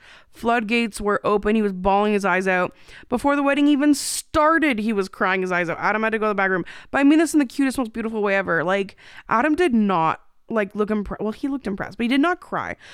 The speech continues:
when I walked down the aisle. And Joel, oh my God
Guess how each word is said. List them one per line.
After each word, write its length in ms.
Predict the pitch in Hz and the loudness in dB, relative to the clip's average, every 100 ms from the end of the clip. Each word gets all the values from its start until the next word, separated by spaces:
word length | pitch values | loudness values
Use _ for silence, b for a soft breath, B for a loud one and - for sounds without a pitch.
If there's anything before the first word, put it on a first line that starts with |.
| B | B
when 120 | - 196 | -4 -2
I 80 | |
walked 220 | 190 175 208 | 0 -2 -2
down 140 | 180 | -2
the 60 | 175 | -2
aisle. 180 | 147 | -2
And 200 | - 196 | -2 -2
Joel, 480 | 196 208 196 214 226 - | -2 0 0 0 0 0
oh 500 | 208 214 214 233 254 b b b b | 2 2 2 2 -2 b b b b
my 480 | 208 202 196 196 196 - 196 | -2 0 2 0 -2 -6 -4
God 460 | 196 185 175 185 | 0 2 0 -2